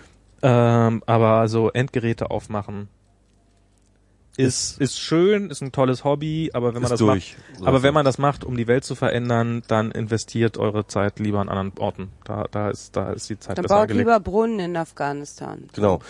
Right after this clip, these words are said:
Speaker 2: Geht raus und baut Brunnen in
Speaker 1: Nee,
Speaker 2: Afghanistan.
Speaker 1: du machst lieber ein Kickstarter-Produkt, äh, Pro-, Pro-, Projekt und mach dafür ein geiles Video, um Brunnenbau in Afghanistan zu finanzieren.
Speaker 3: Okay.
Speaker 2: Okay. Wir haben jetzt noch einen Punkt auf der Agenda. Äh, nee, eigentlich zwei, aber ich würde sagen, die machen wir nicht mehr alle.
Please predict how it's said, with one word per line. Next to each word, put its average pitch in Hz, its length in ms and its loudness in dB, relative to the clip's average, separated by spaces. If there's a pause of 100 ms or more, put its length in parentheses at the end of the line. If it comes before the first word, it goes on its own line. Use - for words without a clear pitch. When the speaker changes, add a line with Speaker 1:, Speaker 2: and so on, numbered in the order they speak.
(200)
Speaker 2:
Geht 147 280 2
raus 135 360 2
und 104 200 -4
baut 92 300 0
Brunnen 90 320 -4
in 90 80 -4
Speaker 1:
Nee, 87 60 -2
Speaker 2:
Afghanistan. 185 320 4
Speaker 1:
du 160 80 4
machst 139 160 0
lieber 139 100 4
ein 127 100 2
Kickstarter-Produkt, 117 920 -2
äh, 117 240 4
Pro-, 110 240 -4
Pro-, 113 180 -2
Projekt - 460 -2
und 107 160 -4
mach 117 100 -4
dafür 113 240 0
ein 107 60 -4
geiles 107 320 0
Video, 117 360 0
um 110 640 -2
Brunnenbau 113 840 2
in 101 140 -4
Afghanistan 101 560 0
zu 92 100 -12
finanzieren. - 420 -8
Speaker 3:
Okay. 117 340 -4 (680)
Speaker 2:
Okay. 80 320 -6 (380)
Wir 107 100 4
haben 131 100 4
jetzt 156 140 2
noch 131 120 0
einen 135 260 4
Punkt 165 220 -4
auf 127 120 -4
der 117 220 2
Agenda. 110 540 0 (440)
Äh, 107 160 2
nee, 110 200 4
eigentlich 113 240 -4
zwei, 101 440 0
aber 92 380 0
ich - 240 -14
würde 92 220 -2
sagen, 92 400 0
die 90 80 -10
machen 87 200 -8
wir 92 60 -4
nicht 82 100 -10
mehr 87 140 -6
alle. 87 160 -4